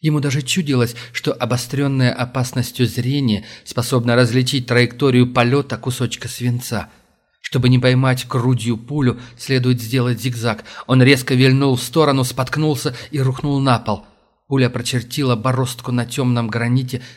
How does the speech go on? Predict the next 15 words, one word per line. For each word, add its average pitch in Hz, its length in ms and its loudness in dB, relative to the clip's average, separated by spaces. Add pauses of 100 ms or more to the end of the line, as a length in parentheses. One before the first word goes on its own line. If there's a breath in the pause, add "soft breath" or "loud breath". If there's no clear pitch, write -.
в - 60 -16
сантиметре 131 680 -2
от 101 100 -8
руки. 107 360 -6 (560)
Теперь 127 280 2
Числаву 127 460 -2
ничего 127 340 2
не 123 140 4
стоило 127 460 0 (180 loud breath)
всадить 127 480 -2
пулю 127 320 2
в 120 100 -2
лоб 139 320 2
своего 117 420 0
врага. 113 460 -2